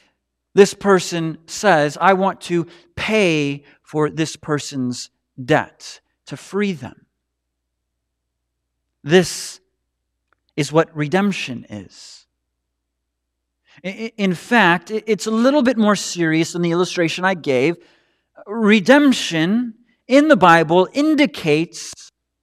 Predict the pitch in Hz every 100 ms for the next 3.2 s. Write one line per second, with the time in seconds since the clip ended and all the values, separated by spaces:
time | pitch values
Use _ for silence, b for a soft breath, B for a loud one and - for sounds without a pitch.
0 | _ _ _ - 208 214 269 302 254 233
1 | 202 b b b 202 151 247 294 330 330
2 | 330 339 302 - - 180 156 262 240 175
3 | - -